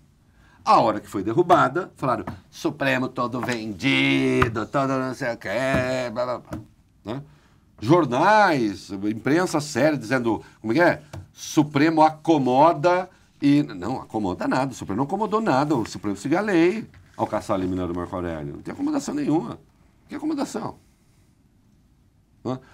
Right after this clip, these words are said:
Não pode ter um ministro, ele de novo, Marco Aurélio, que fala assim, "Não, o senhor tem que abrir o impeachment enquanto o vice-presidente, que eu mandei." Não, mas isso tá em, onde tá escrito que o senhor, em lugar nenhum. Ao contrário, o que se tem é que não,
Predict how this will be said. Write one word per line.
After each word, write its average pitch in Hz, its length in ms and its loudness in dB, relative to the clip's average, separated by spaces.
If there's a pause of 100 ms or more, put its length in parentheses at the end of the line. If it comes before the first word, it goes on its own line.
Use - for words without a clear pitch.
Não 247 140 2
pode 180 240 6
ter 151 80 4
um 139 40 4
ministro, 139 380 4
ele 143 300 8
de 95 100 -2
novo, 131 220 2
Marco 107 200 -2
Aurélio, 165 280 6 (280)
que 247 180 -8
fala 208 180 2
assim, 196 140 -6
"Não, 190 100 -2
o 180 40 -2
senhor 185 160 -2
tem 180 120 -2
que 175 80 -4
abrir 160 180 2
o 160 60 6
impeachment 147 400 -2
enquanto 131 240 -8
o 120 40 -4
vice-presidente, 120 560 -6
que - 80 -12
eu 139 40 -4
mandei." 101 500 -2 (680)
Não, - 140 -6
mas 170 160 2
isso 190 140 -6
tá 208 180 0
em, 160 120 0
onde 165 320 2
tá 110 120 -4
escrito 101 360 -6
que - 80 -18
o - 20 -20
senhor, - 180 -8 (420)
em 107 80 0
lugar 151 260 2
nenhum. 160 440 2 (320)
Ao 120 100 -8
contrário, 143 580 0
o - 20 -8
que - 100 -16
se - 140 -8
tem 151 260 0
é 180 40 0
que 175 120 -6
não, 180 200 0